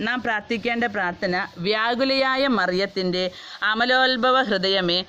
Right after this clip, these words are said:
അങ്ങയിൽ ആശ്രയിക്കുന്ന ഞങ്ങൾക്ക് വേണ്ടി പ്രാർത്ഥിക്കണമേ" എന്നാണ് നാം ചൊല്ലുക.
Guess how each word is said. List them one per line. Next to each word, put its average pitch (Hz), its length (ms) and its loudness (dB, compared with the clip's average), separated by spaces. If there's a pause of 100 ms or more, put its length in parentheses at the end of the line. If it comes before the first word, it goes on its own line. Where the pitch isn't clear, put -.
(220)
അങ്ങയിൽ 254 520 2
ആശ്രയിക്കുന്ന 202 760 0 (400)
ഞങ്ങൾക്ക് 262 500 0
വേണ്ടി 196 480 2 (160)
പ്രാർത്ഥിക്കണമേ" 196 920 0 (140)
എന്നാണ് 190 520 2 (160)
നാം 185 260 -2
ചൊല്ലുക. 143 360 -2